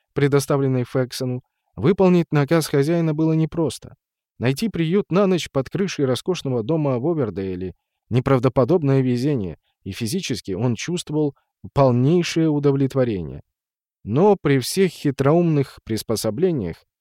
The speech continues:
призванных создавать комфорт, дом казался странно холодным и неприветливым.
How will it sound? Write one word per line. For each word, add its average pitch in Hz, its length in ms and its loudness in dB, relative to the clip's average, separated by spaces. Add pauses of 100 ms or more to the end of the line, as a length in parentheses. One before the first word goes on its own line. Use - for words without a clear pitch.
(180)
призванных 117 460 2
создавать 117 420 0
комфорт, 113 520 -6 (320)
дом 175 260 2
казался 165 480 2
странно 170 440 0
холодным 160 640 0
и 135 100 -2
неприветливым. 127 800 -4